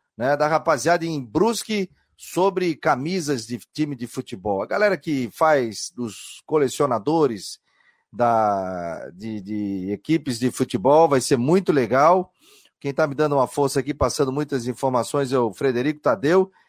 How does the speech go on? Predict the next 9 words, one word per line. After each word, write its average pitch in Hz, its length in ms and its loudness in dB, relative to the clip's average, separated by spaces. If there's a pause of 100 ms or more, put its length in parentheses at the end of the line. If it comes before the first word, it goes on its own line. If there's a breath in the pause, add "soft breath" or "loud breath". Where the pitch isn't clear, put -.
(140)
que 185 120 -6
também 160 440 2
é 202 60 4
um 160 80 2
colecionador. 143 840 2
Ontem 165 200 0
a 143 40 0
gente 147 220 -2
colocou 139 640 2